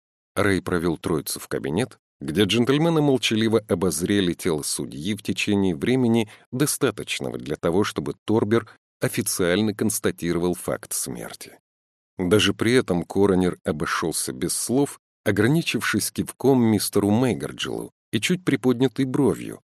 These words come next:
что красноречивее пустых фраз означало "мертв, можете забирать". Утвердительно кивнул в ответ и Мейгарджилл, завершая сложившийся за десятилетия совместной работы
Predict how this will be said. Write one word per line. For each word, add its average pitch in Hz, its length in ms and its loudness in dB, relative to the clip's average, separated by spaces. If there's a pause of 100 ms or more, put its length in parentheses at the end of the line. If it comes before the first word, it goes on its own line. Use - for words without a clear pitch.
(120)
что - 220 -2
красноречивее 90 840 0
пустых - 460 -6
фраз - 420 -2
означало 85 680 -2 (240)
"мертв, - 560 -2 (240)
можете 101 460 0
забирать". - 680 -8 (520)
Утвердительно 127 760 2
кивнул 107 400 2
в 90 80 2
ответ 92 400 -2
и 98 160 0
Мейгарджилл, 87 800 -4 (340)
завершая 120 640 0
сложившийся 78 920 -4
за 71 140 -4
десятилетия 82 720 -4
совместной 67 720 -4
работы 62 540 -6